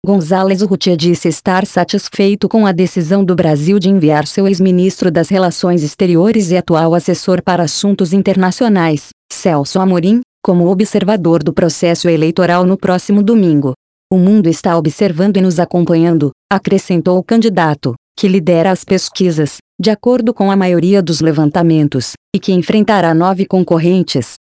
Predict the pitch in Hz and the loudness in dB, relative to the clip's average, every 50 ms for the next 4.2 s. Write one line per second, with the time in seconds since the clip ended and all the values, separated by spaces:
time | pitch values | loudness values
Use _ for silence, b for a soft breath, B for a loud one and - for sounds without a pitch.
0 | _ - 247 247 226 233 190 190 180 170 165 180 160 185 185 180 165 175 190 208 | _ 0 2 2 2 2 2 2 2 2 0 0 0 0 0 0 0 0 0 0
1 | 220 214 226 226 - _ _ - - 202 165 175 214 208 - - - 202 202 202 | 2 0 0 -2 -4 _ _ -2 -2 -2 0 0 -2 -2 -2 -2 0 0 0 0
2 | - - 175 156 170 208 214 220 208 214 190 196 185 185 175 180 190 202 - - | 0 -2 -2 -2 0 2 2 2 2 2 2 2 2 4 4 2 0 0 0 -2
3 | - 104 90 92 - _ _ _ _ _ _ - 220 208 202 202 196 196 196 202 | -2 -2 -2 -4 -8 _ _ _ _ _ _ -2 -2 0 0 2 2 2 2 2
4 | 196 180 165 151 | 2 2 0 0